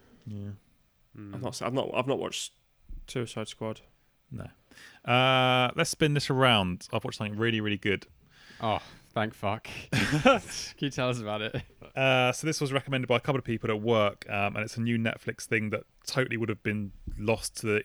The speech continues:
Speaker 1: Netflix ether if I, someone hadn't told me about it, um, called Unbelievable.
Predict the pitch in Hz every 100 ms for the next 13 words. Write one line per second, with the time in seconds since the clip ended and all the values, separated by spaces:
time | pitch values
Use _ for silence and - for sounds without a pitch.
0 | 117 113 - - 110 - 123 113 107 98
1 | 101 110 110 - - 110 107 - 107 101
2 | 98 104 - - - - - 107 104 101
3 | 101 113 117 113 107 107 101 95 95